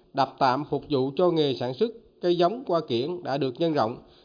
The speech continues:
Chính quyền và các ngành chức năng tổ chức vận hành cống đập hợp lý, nên đến giờ này, nguồn nước ngọt cho sinh hoạt, sản xuất tại địa phương vẫn đảm bảo.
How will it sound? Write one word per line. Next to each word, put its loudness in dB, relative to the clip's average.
Chính -2
quyền 6
và 0
các -6
ngành -2
chức -6
năng 0
tổ -2
chức -6
vận 0
hành 0
cống 0
đập 2
hợp -2
lý, 2
nên 2
đến 2
giờ 4
này, 2
nguồn 0
nước 2
ngọt -2
cho -2
sinh 0
hoạt, 2
sản -2
xuất -4
tại 2
địa 0
phương 4
vẫn 0
đảm 0
bảo. 2